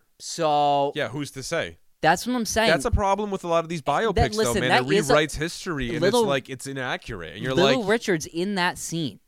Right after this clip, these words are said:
Speaker 2: Yeah.
Speaker 1: right? In that scene with, uh, Big Mama Thornton.
Speaker 2: Big
Speaker 1: in
Speaker 2: Mama Thornton's in, supposedly in the room.
Speaker 1: With,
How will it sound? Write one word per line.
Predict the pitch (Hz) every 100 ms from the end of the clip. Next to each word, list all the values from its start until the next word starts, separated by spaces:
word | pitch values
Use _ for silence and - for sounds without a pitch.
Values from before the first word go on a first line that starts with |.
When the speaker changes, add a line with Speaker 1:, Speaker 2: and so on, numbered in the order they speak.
| -
Speaker 2:
Yeah. | 131
Speaker 1:
right? | 131 151 - _
In | 185 185 220
that | 208 190 -
scene | - 185 120 -
with, | 127 117 127 156 180 - _
uh, | 143 131 120 113 - -
Big | 131 143
Mama | 151 147
Thornton. | 135 - 139 160 175 190 -
Speaker 2:
Big | 113
Speaker 1:
in |
Speaker 2:
Mama | 139 131
Thornton's | 127 123 120 127 113
in, | 123 117
supposedly | - 127 107 113 113
in | 107
the | 107
room. | 110 107 95 107
Speaker 1:
With, | 127 131 151 156 -